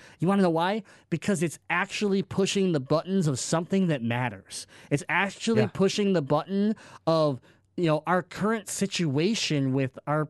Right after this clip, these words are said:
Speaker 1: with our president, with our, you know, and I'm, again, I'm on the fence, guys. I'm not an anti-Trump. I'm not a pro-Hill-, like,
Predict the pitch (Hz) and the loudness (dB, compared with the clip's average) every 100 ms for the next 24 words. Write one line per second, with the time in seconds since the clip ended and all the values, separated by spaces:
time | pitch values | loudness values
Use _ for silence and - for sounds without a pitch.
0 | - 156 180 214 - 185 233 208 147 104 | -4 -2 0 -2 -2 0 0 0 -4 -2
1 | 135 175 208 190 185 208 - - 190 220 | -2 2 0 2 2 2 -6 -4 2 6
2 | 311 302 196 208 349 202 - _ - 294 | 4 2 -2 2 2 2 -2 _ 0 4
3 | 370 262 226 - 294 339 - 220 220 285 | 4 4 0 2 2 2 0 0 2 2
4 | 262 - _ _ _ _ _ _ _ _ | -2 -12 _ _ _ _ _ _ _ _
5 | _ _ 240 302 302 277 180 233 247 262 | _ _ 2 4 4 2 0 0 2 0
6 | 254 196 - 262 277 254 277 285 269 - | 0 0 2 4 4 0 2 2 0 0
7 | 277 254 233 240 269 220 214 | 4 4 6 4 2 2 0